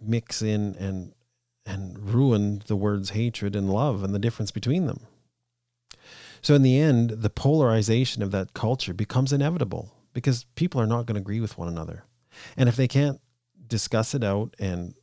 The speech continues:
find the reality of the situation, if it's all just about feelings,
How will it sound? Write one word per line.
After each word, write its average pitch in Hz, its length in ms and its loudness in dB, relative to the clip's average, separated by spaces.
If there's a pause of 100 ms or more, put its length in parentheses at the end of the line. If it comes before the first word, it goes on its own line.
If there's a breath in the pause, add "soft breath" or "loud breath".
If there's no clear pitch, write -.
find 107 640 -2
the 104 140 -4
reality 110 460 0
of 101 80 -2
the 92 60 -4
situation, 101 840 -6
if - 160 -6
it's - 100 -6
all 101 240 -2
just 123 180 -2
about 117 200 -4
feelings, 104 640 -6